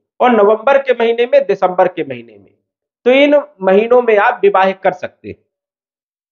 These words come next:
लेकिन छठे भाव में बाईस अप्रैल दो हज़ार तेईस के बाद गुरु गोचर करेंगे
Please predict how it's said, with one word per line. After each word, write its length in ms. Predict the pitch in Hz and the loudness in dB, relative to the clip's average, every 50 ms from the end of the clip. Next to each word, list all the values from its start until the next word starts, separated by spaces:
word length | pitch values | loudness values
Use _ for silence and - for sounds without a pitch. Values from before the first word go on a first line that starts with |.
| _ _ _ _ _ _ _ _ - | _ _ _ _ _ _ _ _ -2
लेकिन 400 | 151 185 226 262 - - 302 294 226 | 0 2 2 2 0 -2 -6 -10 -10
छठे 360 | - - 220 233 226 302 311 | -6 -4 -4 0 2 2 2
भाव 360 | 311 233 208 202 185 175 170 185 | 2 2 2 2 2 2 0 0
में 220 | 220 254 254 - | -2 -2 -2 -2
बाईस 400 | - 185 185 226 262 285 277 - _ - | 0 0 2 2 0 0 -2 -4 _ -4
अप्रैल 520 | 190 185 - - - 220 226 262 277 285 | -4 -4 -4 -2 0 0 2 2 2 0
दो 200 | 247 185 226 233 | 0 0 0 2
हज़ार 280 | 214 226 214 240 233 233 | 2 2 2 0 0 0
तेईस 380 | - - - 208 208 240 247 - | 0 -2 -2 -2 -2 -2 -8 -8
के 120 | - 226 | -6 -4
बाद 280 | 202 202 202 208 208 208 - | -2 0 0 0 -2 -4 -4
गुरु 200 | 214 247 285 269 | -4 -4 -4 -2
गोचर 280 | - 214 196 - 202 - | 0 0 0 0 0 -2
करेंगे 480 | - 170 151 139 131 135 156 190 247 | -2 -2 -4 -4 -4 -2 0 0 0